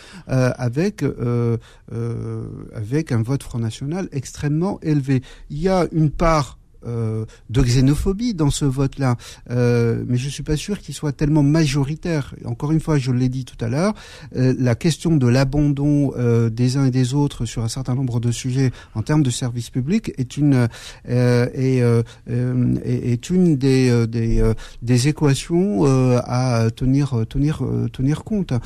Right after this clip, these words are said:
Euh, et, et donc, euh, ce qui est un peu nouveau, c'est, euh,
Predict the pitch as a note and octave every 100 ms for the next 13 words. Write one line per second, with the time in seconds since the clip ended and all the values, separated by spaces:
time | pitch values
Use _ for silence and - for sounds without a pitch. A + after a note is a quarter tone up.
0 | - - - B2 B2 B2 - C#3 C3 C3
1 | C3 E3 D3+ D3 A#2+ - - B2+ B2+ B2
2 | B2 - - - - A3+ - E3 F3+ F3+
3 | F3 D3+ E3 D#3+ D3 - - - - -
4 | F3 D#3+ C#3+ - C3 B2+ A#2+